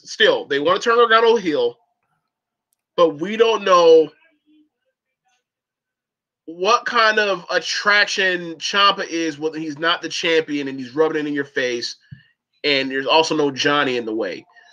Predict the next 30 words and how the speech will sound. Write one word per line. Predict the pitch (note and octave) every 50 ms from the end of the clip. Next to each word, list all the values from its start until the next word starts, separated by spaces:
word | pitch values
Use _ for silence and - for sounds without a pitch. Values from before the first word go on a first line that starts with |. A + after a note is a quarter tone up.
| _ _ _ _ _ -
So | - - - F#3 F3+ F3 E3 D#3 D3 C#3+ C3 - - _ _ _ _ _ _ _ _ _ _ _ _ _ _ _ _ _ _ _
we'll | - E3 D#3 D#3+
have | D#3+ E3+ F3 F#3 F#3 F#3 F#3
him | G3 G3 F#3 E3
basically | F3 F3+ F3+ F3 - F3 E3 E3+
have | E3+ D#3+ D#3
a | D3 C#3
hope | C#3 F3 F3 E3
spot | - - E3 D3+ D3+
of | D#3 C#3+
a | D3 C#3+
match | D3 C#3+ C#3+ C3+ B2 - - - _ _ _ _
with, | D3+ D3 C#3+ C#3 C3+ C3+ - - _ _ _ _ _ _ _ _ -
with | D3 D3 C3+ A#2+ -
Dream, | - D#3 E3 D#3+ D#3 D3 D3 C#3+ C#3 C#3 C3+ C3+ _ _ _ _ _ _ _ _ _ -
and | A#2+ C#3
people | D#3 E3+ E3 D#3
will | D3 C#3+ C#3
love | D3+ D3+ C#3+ C3+
it | C3+ - -
because | C3+ C3 D3 C#3 C3 B2+ B2
they, | B2+ C#3 C3+
they | - - C#3+ C#3+
put, | - - E3 D3+
they | D3
killed | C#3+ - F#3+ E3 D#3+ -
the | C3+
fucking | B2+ - B2+ A#2+ A#2 A2
ma-, | G#2 - -
they, | C3+ C3+